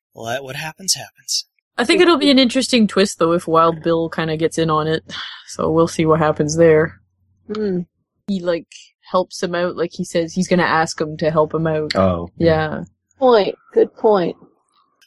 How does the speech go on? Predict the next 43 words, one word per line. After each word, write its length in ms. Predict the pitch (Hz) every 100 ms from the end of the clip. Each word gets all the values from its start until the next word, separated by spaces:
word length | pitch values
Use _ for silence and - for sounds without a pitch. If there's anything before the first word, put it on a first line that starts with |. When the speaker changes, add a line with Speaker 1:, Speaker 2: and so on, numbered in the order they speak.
| _
Speaker 1:
Saul 360 | - 160 151 151
asks 260 | 143 - - - -
Seth 400 | 147 135 - - -
that 180 | 135
if 120 | 127 -
he 120 | 233
can 140 | 262
see 160 | - 240
that 120 | 202
the 80 | 175
camp 300 | - 175 - _ _ -
might 260 | 151 151 151
become 240 | - 147
something 260 | 143 131 127
great, 300 | 147 151 147
why 340 | 143 170 196
bother 260 | 175 170 170
getting 200 | 147 143
sidetracked 600 | - 147 147 - 120 - _ -
by 120 | 127
a 100 | 123
guy 280 | 127 127 127
like 200 | 120 120
Al 140 | 120
Swearingen? 640 | - 139 127 117 107 95 _ _ _
Because 300 | 139 147 -
Saul 360 | 165 147 151 147
is 140 | -
not 240 | 135 131 123
hung 200 | 139 131
up 180 | 123
on 160 | 120 113
Al's 240 | 113 113
anti-Semitic 640 | 117 110 110 - 110 107 -
remarks. 540 | 113 110 110 - - -
Saul 300 | - 127 117
is 100 | 120
a 80 | - -
big 180 | 156
picture 280 | - - 117
kinda 220 | - 98 101
guy. 800 | - - _ _ _ _ - 208
Speaker 3:
Mm-hmm. 360 | 175 208 190